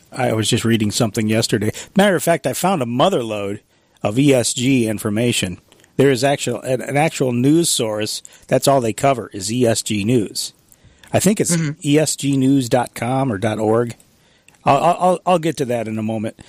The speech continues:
Speaker 1: But, uh, the Senate bill we were talking, did you finish?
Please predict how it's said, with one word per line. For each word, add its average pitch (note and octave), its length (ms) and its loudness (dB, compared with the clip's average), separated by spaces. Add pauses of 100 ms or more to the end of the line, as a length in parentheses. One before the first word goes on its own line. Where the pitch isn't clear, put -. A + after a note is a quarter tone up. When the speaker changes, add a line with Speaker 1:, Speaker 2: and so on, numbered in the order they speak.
(480)
Speaker 1:
But, D3 200 6
uh, C#3 220 4 (640)
the B2+ 100 2
Senate G#3 420 4
bill A#2 320 -6 (280)
we C3+ 160 -2
were C3 140 2
talking, C#3+ 420 0
did C#3 300 -2
you B3 80 2
finish? B3+ 300 -2